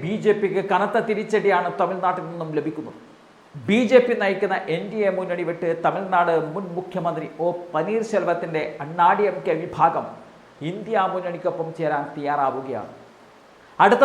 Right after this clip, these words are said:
വർഷം നിയമസഭാ തെരഞ്ഞെടുപ്പ് നടക്കാനിരിക്കെയാണ് പനീർശെൽവത്തിൻ്റെ ഈ ഒരു അപ്രതീക്ഷിത നീക്കമുണ്ടാവുന്നത്. മുന്നണി വിട്ട അദ്ദേഹം, ഏഹ്, മുഖ്യമന്ത്രി കൂടിയായ എം കെ സ്റ്റാലിൻ നയിക്കുന്ന ഡി എം കെയുമായി സഖ്യത്തിലെത്തുമെന്നാണ് അഭ്യൂഹങ്ങളുള്ളത്.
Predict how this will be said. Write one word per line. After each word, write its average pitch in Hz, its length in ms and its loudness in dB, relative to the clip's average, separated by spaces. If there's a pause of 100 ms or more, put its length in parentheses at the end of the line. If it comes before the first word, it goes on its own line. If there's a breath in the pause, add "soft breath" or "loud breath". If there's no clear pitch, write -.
വർഷം 247 260 4 (100)
നിയമസഭാ 214 500 0 (140)
തെരഞ്ഞെടുപ്പ് 190 400 -2 (100)
നടക്കാനിരിക്കെയാണ് 220 880 2 (140)
പനീർശെൽവത്തിൻ്റെ 220 800 2 (180)
ഈ - 20 -4 (100)
ഒരു 208 120 6 (400)
അപ്രതീക്ഷിത 220 580 2 (120)
നീക്കമുണ്ടാവുന്നത്. 170 680 -4 (380)
മുന്നണി 269 320 4
വിട്ട 233 140 4 (180)
അദ്ദേഹം, 185 320 -2 (560)
ഏഹ്, 151 340 2
മുഖ്യമന്ത്രി 214 480 2
കൂടിയായ 202 300 6 (140)
എം - 60 -2 (100)
കെ 208 80 4 (100)
സ്റ്റാലിൻ 196 380 4 (100)
നയിക്കുന്ന 185 320 0 (260)
ഡി 160 120 -6 (100)
എം 226 60 -4 (100)
കെയുമായി 202 380 2 (120)
സഖ്യത്തിലെത്തുമെന്നാണ് 196 920 -2 (220)
അഭ്യൂഹങ്ങളുള്ളത്. 151 640 -6